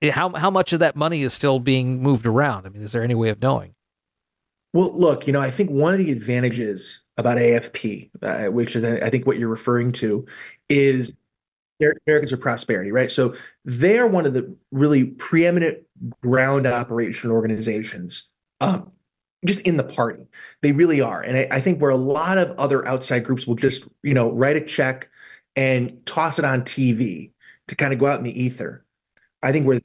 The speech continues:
Speaker 2: their advantage is, is they'll actually put boots on the ground that will, that will show results. And I think what you saw in Iowa and New Hampshire, you know, a lot of that legwork was done through A F P.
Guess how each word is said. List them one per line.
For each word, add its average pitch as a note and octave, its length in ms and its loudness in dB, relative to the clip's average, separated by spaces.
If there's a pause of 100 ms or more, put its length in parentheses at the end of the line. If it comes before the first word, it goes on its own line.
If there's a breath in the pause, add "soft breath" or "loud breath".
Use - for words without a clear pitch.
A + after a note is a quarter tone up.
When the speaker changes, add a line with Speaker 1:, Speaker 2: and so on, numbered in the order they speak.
Speaker 2:
their E3 180 4
advantage A#2+ 480 -2
is, G#2+ 520 -2 (320)
is A#2+ 120 0
they'll B2 240 -2
actually C3 800 0 (500)
put D3+ 180 2
boots C#3+ 280 0
on B2 80 0
the A#2 80 -6
ground A#2 560 -8
that B2+ 180 2
will, B2 180 0
that B2+ 280 -2
will B2 540 2
show F3 340 2
results. C3 640 -2 (500 loud breath)
And C#3+ 120 2
I C3+ 80 4
think F#3 220 0
what E3+ 120 2
you B2+ 120 0
saw B2+ 720 -2 (400)
in C3+ 120 2
Iowa D3+ 320 4
and C#3 100 2
New B2+ 100 2
Hampshire, D3+ 680 -2 (280)
you C#3 80 4
know, B2+ 320 0 (180)
a C3+ 80 0
lot F3 540 4
of C3 340 0
that - 300 -4 (320)
legwork B2+ 720 -2
was A#2+ 160 0
done C3 460 0
through C3 340 -2
A B2+ 160 4
F A#2 240 -4
P. - 360 -8